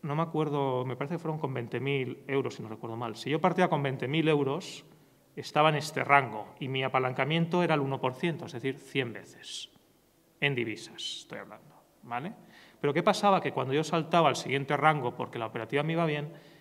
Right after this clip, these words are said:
el apalancamiento era el uno coma cinco, es decir, ya no eran cien veces, eran menos de cien veces.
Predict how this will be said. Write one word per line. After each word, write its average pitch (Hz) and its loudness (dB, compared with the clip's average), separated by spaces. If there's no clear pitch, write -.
el 135 -4
apalancamiento 131 -2
era 135 0
el 120 -10
uno 127 -4
coma 131 -6
cinco, 214 -4
es 107 -14
decir, - -10
ya 127 0
no 127 0
eran 127 0
cien 131 -2
veces, 160 0
eran 139 0
menos 147 -2
de 110 -4
cien 104 -16
veces. - -12